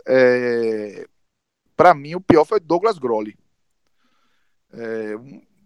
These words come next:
um jogador que ele não conseguiu, desde que chegou,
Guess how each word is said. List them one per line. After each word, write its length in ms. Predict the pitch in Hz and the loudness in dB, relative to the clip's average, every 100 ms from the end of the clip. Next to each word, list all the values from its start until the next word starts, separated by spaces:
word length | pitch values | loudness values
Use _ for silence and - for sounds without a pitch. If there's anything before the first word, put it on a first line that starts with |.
| _ - - | _ -14 0
um 40 | |
jogador 540 | 143 170 175 139 151 165 | 6 10 10 10 8 8
que 460 | 180 180 170 160 | 4 4 8 8
ele 180 | 147 165 | 8 6
não 160 | 165 214 | 4 2
conseguiu, 800 | 220 208 - 123 117 117 104 - _ _ _ _ _ _ _ _ _ _ - - | 0 -2 -6 -6 -2 -2 -2 -8 _ _ _ _ _ _ _ _ _ _ -20 4
desde 340 | 143 208 185 | 8 10 8
que 80 | 170 | -4
chegou, 640 | - 135 110 113 101 92 | 4 4 6 2 2 -6